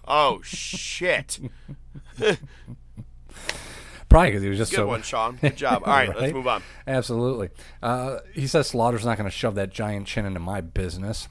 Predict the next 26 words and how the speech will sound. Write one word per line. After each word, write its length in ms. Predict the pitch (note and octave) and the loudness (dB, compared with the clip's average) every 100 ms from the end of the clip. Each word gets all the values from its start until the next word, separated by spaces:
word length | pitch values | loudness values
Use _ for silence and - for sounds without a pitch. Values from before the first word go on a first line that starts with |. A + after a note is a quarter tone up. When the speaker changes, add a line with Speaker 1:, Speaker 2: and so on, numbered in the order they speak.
| G2 | -10
Speaker 2:
Naturally, 500 | D#2+ E2+ F#2 F2+ G#2 | -10 -8 -8 -8 -8
Slaughter 320 | - F2+ E2+ | -8 -6 -6
comes 260 | E2+ F2+ E2 | -6 -8 -8
all 140 | E2+ | -8
over 140 | E2+ E2 | -8 -8
to 60 | |
the 80 | E2 | -6
ring. 360 | F2 A2+ A2+ G#2 - - - | -2 0 -2 -6 -14 -20 -18
Shawn 400 | - - G#2 G2+ | -6 0 2 0
getting 240 | G2 F#2 F2+ | 0 -2 0
very 300 | F2 B2 G#2+ | 4 4 4
cocky, 640 | - G2 F2 - G2+ G#2 - - - | 0 -2 -2 -4 -8 -8 -14 -16 -8
uh, 160 | E2+ | -6
getting 240 | E2+ G2 G2 | -4 -2 -2
on 80 | |
his 140 | F#2 - | -6 -6
tiptoes 500 | - - - G2 F#2 | -8 -8 -4 -2 -4
to 100 | F2+ | -8
get 220 | F#2+ F#2 | -8 -8
right 140 | F#2+ | -8
into 120 | F2 F2 | -8 -8
Slaughter's 460 | - F2+ F2 - | -6 -6 -6 -10
face, 420 | - F2+ F2+ F2 | -8 -4 -4 -6
and 80 | E2+ | -10
he's 220 | E2 - | -10 -8
wiping 460 | G2 G2 - F2+ F2 | -6 -6 -6 -10 -10